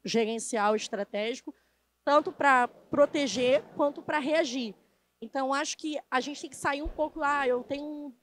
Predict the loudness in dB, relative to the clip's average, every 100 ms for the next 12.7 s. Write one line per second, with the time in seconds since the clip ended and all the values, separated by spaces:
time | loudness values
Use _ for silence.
0 | -6 -2 0 0 -2 -4 -2 0 0 -4
1 | -2 -2 -2 0 0 0 -2 -2 -4 -6
2 | -6 0 0 0 -4 -10 -16 _ _ _
3 | 2 2 0 -2 -4 2 2 4 0 0
4 | 0 -2 -4 -6 -6 -4 -4 -6 -18 _
5 | _ 0 0 0 -2 0 0 0 0 -2
6 | -6 -10 _ _ _ _ 2 4 4 0
7 | -4 -2 -2 -2 -2 0 -2 -2 -6 -6
8 | -6 -8 -12 -14 _ -2 -2 -2 -4 -2
9 | 2 2 2 -2 -2 -4 -2 -2 -4 -8
10 | -6 -6 -6 -6 -2 -2 -2 -8 -8 -8
11 | -8 -6 -4 -4 -6 -6 -8 -8 -8 -12
12 | -6 -4 -4 -4 -6 -4 -6